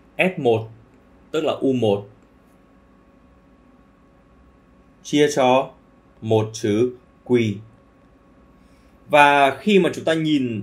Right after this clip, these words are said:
tất cả những cái diện tích này, chúng ta hoàn toàn có thể phát hiện ra được đó là cái Q của mình trong trường hợp này nó chính là bằng một phần gì ạ? Một phần hai đúng không?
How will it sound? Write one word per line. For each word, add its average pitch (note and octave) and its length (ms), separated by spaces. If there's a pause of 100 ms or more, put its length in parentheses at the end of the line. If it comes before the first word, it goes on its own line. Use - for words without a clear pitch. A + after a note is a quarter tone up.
tất - 340
cả A2+ 300
những G#2+ 200
cái A#2 400
diện - 260
tích F3 200
này, G#2 260 (1080)
chúng B2 140
ta D#3 80
hoàn C#3+ 200
toàn A#2 160
có - 40
thể G#2+ 140
phát D3+ 140
hiện A#2+ 220
ra A#2+ 180
được G#2 240 (1400)
đó G#2 300
là D3 240
cái G#2+ 140 (160)
Q F#3+ 340
của F2 60
mình G2 400
trong A2+ 200
trường G2 120
hợp F#2 60
này F#2+ 220
nó F2+ 140
chính G#2+ 140
là B2+ 60
bằng G#2 200
một F#2+ 140
phần F#2+ 160
gì G2 160
ạ? F#2+ 60 (380)
Một G2 160
phần F#2+ 120
hai G2+ 320
đúng G2 160
không? A#2+ 140